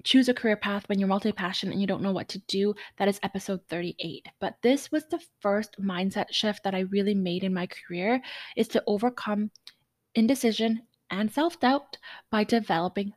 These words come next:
self-trust and self-confidence within myself. Now, the second mindset shift that I made that drastically accelerated my career was really creating my dream job environment instead of relying on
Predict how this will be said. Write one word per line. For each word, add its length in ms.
self-trust 1080
and 160
self-confidence 800
within 240
myself. 580
Now, 400
the 140
second 680
mindset 380
shift 280
that 180
I 100
made 420
that 260
drastically 920
accelerated 800
my 140
career 720
was 320
really 580
creating 840
my 160
dream 340
job 220
environment 600
instead 460
of 180
relying 580
on 280